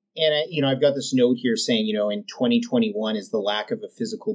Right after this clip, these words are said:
board that big of a deal?" I mean, I don't wanna go down the rabbit hole of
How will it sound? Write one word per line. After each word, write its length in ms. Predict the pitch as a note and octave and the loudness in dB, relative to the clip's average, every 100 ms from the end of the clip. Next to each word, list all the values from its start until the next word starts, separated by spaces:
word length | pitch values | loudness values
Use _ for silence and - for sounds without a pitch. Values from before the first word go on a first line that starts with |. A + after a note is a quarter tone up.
| - | -4
board 220 | G#2 E3+ | -4 -2
that 180 | G2 F#2+ | -2 -2
big 160 | G#2 | -4
of 80 | G2+ | -6
a 100 | G2 | -6
deal?" 220 | G2+ C3+ | 0 2
I 140 | F#2+ F#2+ | 2 0
mean, 140 | G#2 | -2
I 100 | G#2 | -2
don't 180 | A2 B2+ | 2 4
wanna 140 | B2 | 4
go 160 | A#2 A#2 | 2 0
down 220 | A2+ A2 | 0 0
the 100 | G#2+ | -2
rabbit 320 | G2+ G2+ A2 G#2 | 0 0 -2 -4
hole 360 | A2+ G2+ G2 A2 G2+ | -4 -4 -6 -8 -6
of 380 | G2 G2 F#2+ | -4 -4 -6